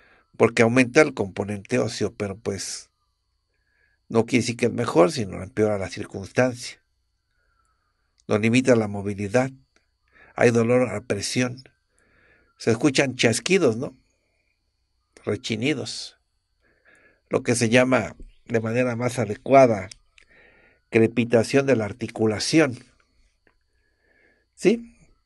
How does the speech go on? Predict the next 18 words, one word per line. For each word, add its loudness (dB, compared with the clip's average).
Exactamente 0
es 0
lo -2
que 0
hay -2
que -4
buscar 0
la -2
solución 2
para 0
que -4
estos -4
síntomas, -2
que -4
aparte -6
de -2
molestos, -2
¿no? -12